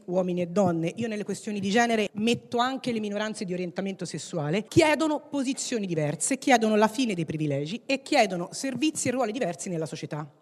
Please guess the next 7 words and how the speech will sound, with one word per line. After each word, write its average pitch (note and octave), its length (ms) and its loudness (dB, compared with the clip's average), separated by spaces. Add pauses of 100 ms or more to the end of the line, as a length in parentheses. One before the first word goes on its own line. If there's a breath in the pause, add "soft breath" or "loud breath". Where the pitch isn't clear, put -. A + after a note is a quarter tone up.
Perché G4 380 2
questa - 320 -6
cosa F3+ 240 -4
riguarda D#3+ 420 -2
il D3 100 -6
terzo D3+ 300 -8
settore? D3 500 -12